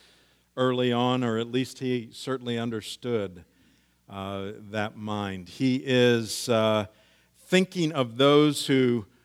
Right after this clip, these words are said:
uh, <clears throat> when we say the law, think Ten Commandments and then the, the expanded version of that, the exposition of the, the Ten Commandments, where they, uh, had law upon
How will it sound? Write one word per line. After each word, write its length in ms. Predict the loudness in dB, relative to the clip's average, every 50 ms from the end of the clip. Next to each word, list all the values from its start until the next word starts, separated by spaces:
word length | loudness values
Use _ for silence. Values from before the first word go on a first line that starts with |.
| _ _ _ -10
uh, 520 | -6 -4 -2 -2 -2 -2 -2 -4 -6 -6 -10 _ _
<clears throat> 120 | _ 4
when 380 | 6 6 6 4 2 0 0 0
we 120 | 0 -2
say 240 | -2 0 0 2 2
the 100 | 2 2
law, 360 | 2 4 6 6 6 6 4
think 340 | 2 0 0 0 0 -2 -4 _ _
Ten 240 | -4 0 0 0 0
Commandments 800 | -2 -4 -4 -2 0 0 2 2 2 0 0 -2 -2 -4 -6 -8
and 280 | -6 -4 -2 -2 0 0
then 260 | 0 2 0 0 -2 -6 _ _ _ _ _ _ _ _
the, 360 | -6 -2 -2 -2 -2 -4 -8 -6
the 180 | -4 -2 -2 -2
expanded 840 | -2 -4 -8 -10 -8 -4 0 2 2 4 4 4 2 2 0 0
version 600 | 2 4 6 6 4 4 0 -4 -4 -4 -4 -6
of 240 | -6 -8 -10 -10 -10
that, 320 | -10 -8 -8 -10 -12 _
the 160 | -8 -6 -4
exposition 880 | -4 -4 -6 -8 -12 -12 -10 -10 -6 -4 -4 -4 -4 -4 -8 -10 -8 -8
of 180 | -8 -10 -10 -10
the, 220 | -10 -10 -10 -10 _ _ _ _ _ _ _ _ _ _ _
the 80 | -10 -10
Ten 340 | -10 -10 -8 -8 -8 -8 -10 -12
Commandments, 680 | -14 -14 -12 -12 -10 -10 -10 -12 -12 -14 -16 -18 -16
where 160 | -14 -12 -12 -10
they, 520 | -10 -8 -8 -8 -8 -8 -8 -10 -10 -12 -14 -16
uh, 280 | -18 -18 -18 -18 -18
had 240 | -14 -14 -14 -12 -12
law 420 | -8 -6 -4 -4 -4 -4 -6 -8 -10 -16
upon 460 | -20 -16 -14 -14 -12 -12 -12 -14